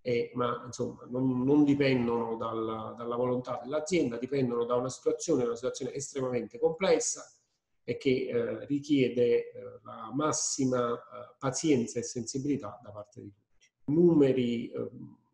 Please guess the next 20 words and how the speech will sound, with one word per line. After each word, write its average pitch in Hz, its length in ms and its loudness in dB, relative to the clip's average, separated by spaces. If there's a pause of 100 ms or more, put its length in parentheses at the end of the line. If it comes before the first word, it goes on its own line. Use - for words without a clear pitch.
(220)
dell'ordine 147 600 4
di 143 80 4
grandezza 143 840 2
di 120 580 0
venti, 113 920 0
ventimila, 120 600 0
venti, 127 320 2
venticinquemila 120 720 -2
persone 135 480 0
sulla 139 320 -4
metro 131 340 0
e 107 60 -14
sugli 156 240 -4
autobus 156 580 0 (480)
sono 131 300 4
numeri 131 360 4
in 123 120 0
queste 127 500 2
condizioni 120 1000 0
gestibili. 127 920 -4